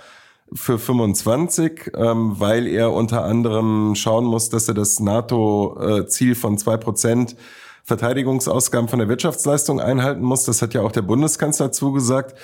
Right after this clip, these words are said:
Von daher wird der Druck relativ groß sein, ähm, bei ihm zumindest nicht weiter zu streichen. Insgesamt ist es, wie gesagt, so, dass, glaub ich, viele bei S P D und Grünen finden,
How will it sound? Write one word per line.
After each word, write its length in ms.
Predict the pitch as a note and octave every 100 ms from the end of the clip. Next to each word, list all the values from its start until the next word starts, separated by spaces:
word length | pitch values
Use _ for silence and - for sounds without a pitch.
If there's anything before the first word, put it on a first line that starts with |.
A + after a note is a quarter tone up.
| - - - -
Von 160 | A2+
daher 280 | G#2 A#2 A#2
wird 160 | B2 B2
der 220 | A#2+ A2
Druck 320 | G#2 A#2 C3
relativ 480 | A#2+ B2 A#2+ A#2 -
groß 320 | A2 C3+ D3+
sein, 380 | B2+ B2 A#2+ A#2
ähm, 220 | G#2+ A2
bei 100 | G2+
ihm 200 | G#2+ A#2+
zumindest 380 | A#2 B2 A#2+ A#2
nicht 140 | G#2 A#2
weiter 280 | A2+ A2+
zu 120 | G#2+ G#2+
streichen. 680 | - A2+ C#3+ - A#2+ D#3+ - - - _
Insgesamt 880 | - D3 - B2 G#2 A#2 C#3+ C#3 -
ist 360 | - C2+ B2+ B2+
es, 160 | A#2
wie 120 | C3
gesagt, 340 | B2 A#2 A#2 A#2
so, 100 | C3
dass, 240 | A2 G#2+
glaub 180 | A#2+ A2
ich, 320 | A2 - - - -
viele 220 | - C#3
bei 180 | A#2+ A2+
S 160 | A#2+
P 80 | -
D 160 | A2 B2
und 160 | A#2+
Grünen 380 | G#2+ B2 B2+ B2+
finden, 520 | A2+ C3 C#3 B2 C3+